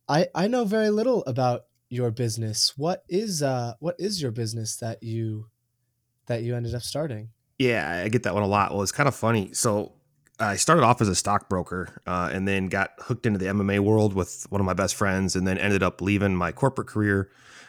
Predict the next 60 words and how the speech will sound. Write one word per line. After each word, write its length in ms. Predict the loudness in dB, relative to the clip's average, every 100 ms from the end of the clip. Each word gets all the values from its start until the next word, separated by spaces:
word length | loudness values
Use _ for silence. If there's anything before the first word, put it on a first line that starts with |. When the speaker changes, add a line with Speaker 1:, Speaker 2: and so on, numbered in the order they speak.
| -8 0
Speaker 2:
opened 220 | 4 4
up 80 | 6
an 80 |
M 100 | 4
M 120 | 6 4
A 100 | 4
gym 340 | 4 6 4
and 140 | 0 -4 -2
coaching 300 | 2 2 2
people 340 | 0 2 4
and 100 | 4
having 200 | 2 0
guys 200 | 2 0
fight 160 | 2 0
in 60 | 2
the 60 |
U 100 | 2
F 60 | 2
C. 440 | 2 4 4 2 -6 -20 -20 -20 -20 _ -2
And 300 | 2 2 2
that 80 |
was 100 | 0
fun. 320 | 0 4 4 4
But 100 | 2
then 140 | 2
when 120 | 2
you 120 | 0 -4 -4 0
have 100 | 0
a 60 |
family, 380 | 2 4 6 4
you're 100 | 2
like, 120 | 0 -2
"I 80 |
gotta 120 | 0 0
start 200 | 0 -2
making 180 | -2
some 160 | -4 2
money." 260 | 2 2 -2
So 200 | -2 0
then 180 | 2
I 160 | 2 0
started 260 | 0 -2 0
opening 320 | 0 2 0
a 60 |
gym, 460 | 0 2 4 2 0 _ _ -6
got 160 | -4
really 200 | 0 0
good 120 | 2 0
at 120 | 2
that. 320 | 2 4 0 -4
And 140 | 0 0
then 140 | 0
people 180 | -2 -2
kept 160 | -4 0
asking 260 | -2 -2 -8
for 120 | -4
help. 280 | -2 -2 -4
So 140 | -6
we 60 | -4
started 440 | -2 -2 -2